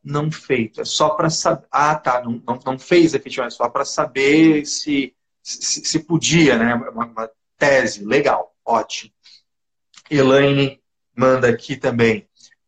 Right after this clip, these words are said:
"Olá, Caio, boa noite. O extrato pago não considerado no mês da apuração, posso considerar essa dedução no mês subsequente?" Eu entendo que pode. Por quê? Porque lugar nenhum te proíbe.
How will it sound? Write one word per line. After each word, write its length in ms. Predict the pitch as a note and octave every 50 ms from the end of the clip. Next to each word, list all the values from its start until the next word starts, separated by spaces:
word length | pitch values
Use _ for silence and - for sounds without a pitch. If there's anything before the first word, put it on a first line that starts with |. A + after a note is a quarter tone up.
| _ _
"Olá, 260 | - D#3 D#3+ D#3 D#3
Caio, 380 | D#3 - E3+ E3+ F3 F3 E3+ D#3+
boa 180 | D3 C#3+ C3 C#3
noite. 460 | E3 F#3+ F#3+ F3+ F3 F3 - - E3
O 20 |
extrato 640 | D#3+ - - - - - E3+ D#3+ D#3 D#3+ - D3 _ _ -
pago 380 | E3 D#3 D#3+ D#3+ D3+ D3 D3
não 180 | D3 D3+ D#3+ E3
considerado 720 | D#3+ - D3+ C#3+ - - C#3+ C#3 C3+ C#3 C#3+ C#3 C#3 C#3+
no 100 | C#3 C#3
mês 260 | C3 C3+ C#3 C#3 C3+
da 100 | C3+ C#3
apuração, 760 | C3+ - - C#3+ C#3 C3+ - - - - C3+ B2+ B2 A2+ - _ _ -
posso 400 | - E3 E3+ E3+ - - - -
considerar 600 | _ D3 C#3+ C#3+ - - - C3 C3 B2+ C3 C3
essa 180 | C3+ C3 - C#3+
dedução 560 | C#3 C3 C3 C3 - - - - C#3 C3+ C3+
no 80 | C3+ C3
mês 320 | C3 C3+ C#3 C#3+ C#3 -
subsequente?" 920 | - D3 C#3+ - - - C#3+ B2 - - D3 D#3 E3+ E3+ D#3+ D#3+ - D#3+ -
Eu 160 | - D#3+ D#3+ F3
entendo 440 | F3 E3 - - D#3+ D#3+ D#3+ D#3+
que 200 | - _ - D#3+ _ _ _
pode. 560 | - D3+ D3 C#3+ C3+ C3 - - A2 G#2+ - _ -
Por 280 | F3+ F3+ F3 - - _
quê? 300 | - F#3+ G3 G3 G3 - _ _ _ _ _
Porque 240 | _ _ - E3+ E3
lugar 400 | D#3+ D3+ - C#3+ C#3+ D3 C#3+ C#3+
nenhum 300 | D3 C#3+ C#3 C#3 C#3+ _
te 260 | - - - - _ -
proíbe. 640 | D#3 D3+ C#3+ C3+ C#3+ D#3+ E3 D#3 - - G#2+ G2+